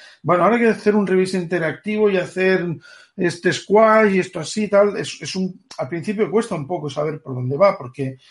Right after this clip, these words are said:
los comandos no, les cambia el nombre a algunas palabras y hace alguna cosita así, pero cuando te acostumbras es rapidísimo. Yo ahora estoy encantado porque han añadido la posibilidad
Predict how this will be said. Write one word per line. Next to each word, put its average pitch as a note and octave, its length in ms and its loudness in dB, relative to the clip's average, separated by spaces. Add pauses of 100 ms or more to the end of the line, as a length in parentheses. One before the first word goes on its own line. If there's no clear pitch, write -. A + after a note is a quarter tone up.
(240)
los C3+ 200 -4
comandos D3+ 500 0
no, C#3 440 0
les C3 180 -4
cambia D3+ 280 0
el C3+ 120 0
nombre D3+ 220 -2
a C3+ 40 0
algunas C3+ 280 -4
palabras E3 680 0
y C#3 40 -8
hace B2+ 140 -16
alguna C3 200 -12
cosita C3+ 300 -16
así, F#3+ 280 -16 (680)
pero D#3 180 0
cuando D3+ 220 2
te C#3 80 0
acostumbras C#3+ 480 -4
es D3 100 -4
rapidísimo. A#2+ 680 -6
Yo C3 140 0
ahora F#3 120 2
estoy F#3 220 -4
encantado D#3 480 -2
porque C3+ 180 -10
han C3+ 100 -6
añadido D3 400 -2
la C3+ 120 -4
posibilidad C3 520 -6